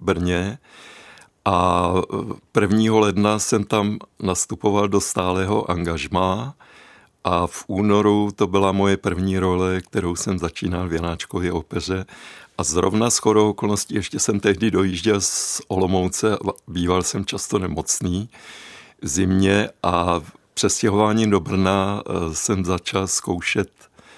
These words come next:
na brněnské přehradě otužování, vydržel jsem do podzimu a pak mě to jako zlákalo,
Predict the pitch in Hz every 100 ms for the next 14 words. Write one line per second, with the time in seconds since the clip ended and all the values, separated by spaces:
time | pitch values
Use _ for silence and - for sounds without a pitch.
0 | - 98 85 87 85 92 - - 92 -
1 | 110 90 95 90 92 82 - 90 95 92
2 | 95 95 95 101 98 85 90 90 87 101
3 | 85 82 - 82 90 92 104 - 98 -
4 | - 98 - 98 87 110 87 90 82 -
5 | 95 87 85